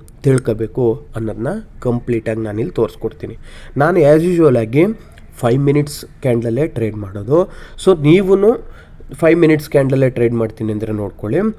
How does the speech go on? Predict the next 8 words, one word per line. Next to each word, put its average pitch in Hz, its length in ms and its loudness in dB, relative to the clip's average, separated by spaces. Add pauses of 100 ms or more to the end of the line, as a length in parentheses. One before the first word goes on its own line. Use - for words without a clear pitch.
(360)
ಮತ್ತು 165 220 0
ಫಿಫ್ಟೀನ್ 175 500 0
ಮಿನಿಟ್ಸ್ 160 280 0
ಕ್ಯಾಂಡಲಲ್ಲೂ 113 520 -2
ಟ್ರೇಡ್ 110 520 -6
ಮಾಡ್ಬೋದು. 101 540 -10 (400)
So 208 120 4
ನಾನೀಗ 180 320 2